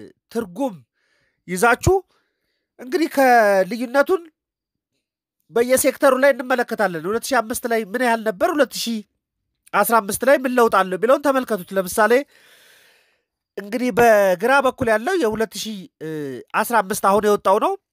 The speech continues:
በቀኝ በኩል ደግሞ ያለው ሁለት ሺህ አምስት ላይ የነበረው ነው። እንግዲህ በሴክተር በጣም ይለያያሉ፣ ግን አብዛኛው ተመሳሳይ ሴክተር አለበት። ለምሳሌ የምግብ ኢንዱስትሪ ላይ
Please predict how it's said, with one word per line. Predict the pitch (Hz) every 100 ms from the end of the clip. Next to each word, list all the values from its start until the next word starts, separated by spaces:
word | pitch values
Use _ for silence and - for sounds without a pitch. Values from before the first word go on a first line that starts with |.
| _ 131
በቀኝ | 180 226 247
በኩል | 226 214 220
ደግሞ | 196 196 202
ያለው | 208 349
ሁለት | 320 214 -
ሺህ | 196 320 370 _ _ _ _ _ _ _ _ _ _ _ _ _ _ _ _ - 170 156
አምስት | 175 226 254 -
ላይ | 254 247
የነበረው | 233 240 180 220 185
ነው። | 139 104 _ _ _ _ _
እንግዲህ | - 214 240
በሴክተር | 220 262 277 - 294
በጣም | 220 262 262
ይለያያሉ፣ | 240 214 214 247 262
ግን | 247 302
አብዛኛው | - 220 233 262 370
ተመሳሳይ | 247 226 233 214 214
ሴክተር | 202 - 180
አለበት። | 151 135 117 120
ለምሳሌ | 151 170 196 196
የምግብ | 185 190 214 226
ኢንዱስትሪ | 180 - 196
ላይ | 180